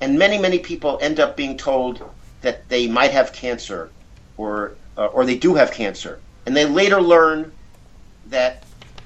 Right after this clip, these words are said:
this test was a mistake. It was wrong. It was an error. Uh, they read the test wrong. The data later showed that that wasn't a good test, blah, blah, blah. Uh, and, you know, there's a word, uh,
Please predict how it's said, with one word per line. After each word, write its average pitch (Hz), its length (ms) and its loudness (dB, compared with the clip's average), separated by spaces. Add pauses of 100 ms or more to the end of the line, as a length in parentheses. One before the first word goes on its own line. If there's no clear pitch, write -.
(140)
this 131 340 -16
test - 300 -4
was 135 140 -8
a - 20 -4
mistake. 117 440 -4 (560)
It 113 60 -8
was 113 240 -6 (260)
wrong. 117 400 0 (600)
It 113 60 -8
was 110 160 -6
an 113 80 2
error. 120 360 4 (340)
Uh, 95 300 -4 (180)
they 101 100 -8
read 135 200 2
the 131 60 -6
test - 260 -2
wrong. 117 420 2 (180)
The 117 80 -14
data 135 300 0
later 127 280 -2
showed 123 320 0
that - 240 -10
that - 180 -4
wasn't 117 220 -4
a 110 40 -6
good 113 180 -6
test, - 340 -2
blah, 98 140 -2
blah, 92 140 -4
blah. - 200 -14 (480)
Uh, 110 240 2 (120)
and, 120 220 -2 (240)
you 135 80 -4
know, 123 200 -6 (100)
there's 127 140 -8
a 139 40 -4
word, 151 280 2 (360)
uh, 110 220 0